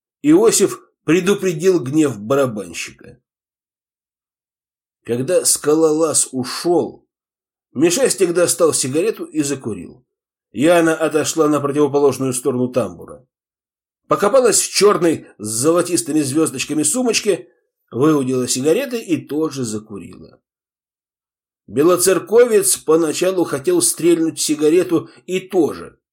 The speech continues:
подымить, но потом передумал. Подташнивало, и курить абсолютно не хотелось. Юлия осталась в центре тамбура.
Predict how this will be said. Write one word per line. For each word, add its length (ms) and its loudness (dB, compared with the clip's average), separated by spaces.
подымить, 680 -8
но 100 -10
потом 520 -10
передумал. 500 -18
Подташнивало, 1040 -2
и 500 2
курить 360 -2
абсолютно 600 -4
не 120 -4
хотелось. 720 -16
Юлия 520 4
осталась 760 0
в 200 -20
центре 420 -2
тамбура. 640 -14